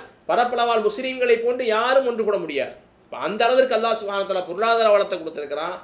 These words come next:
எண்ணெய் வளத்தை அல்லாஹ் கொடுத்திருக்கிறான். எண்ணெய் வளத்தில் இஸ்லாமியர்கள் வைத்ததுதான் நியதி, சட்டம் என்று சொல்லும் அளவிற்குண்டான ஆற்றலை அல்லாஹ் கொடுத்திருக்கிறான், பொருளாதாரத்தை அல்லாஹ் கொடுத்திருக்கிறான். எல்லா ஆற்றல் மிக்க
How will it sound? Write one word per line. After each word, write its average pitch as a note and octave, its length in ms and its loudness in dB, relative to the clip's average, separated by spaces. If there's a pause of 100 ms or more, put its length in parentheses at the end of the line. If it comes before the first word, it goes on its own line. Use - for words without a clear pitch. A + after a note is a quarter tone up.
(360)
எண்ணெய் A3+ 380 6
வளத்தை A3+ 260 4
அல்லாஹ் G3 260 0
கொடுத்திருக்கிறான். E3+ 520 -4
எண்ணெய் A3+ 320 2
வளத்தில் A3+ 380 4
இஸ்லாமியர்கள் A3 760 0
வைத்ததுதான் A3 600 2 (120)
நியதி, A3 300 2 (140)
சட்டம் A#3 360 0
என்று A3 160 0
சொல்லும் G#3+ 320 -2
அளவிற்குண்டான G3+ 600 0 (960)
ஆற்றலை B3 480 2
அல்லாஹ் A3+ 220 2
கொடுத்திருக்கிறான், F3+ 600 -2
பொருளாதாரத்தை A#3+ 560 2
அல்லாஹ் A3+ 160 0
கொடுத்திருக்கிறான். F3+ 500 -4 (120)
எல்லா A#3+ 400 -2 (140)
ஆற்றல் B3 360 -2
மிக்க A#3 140 -4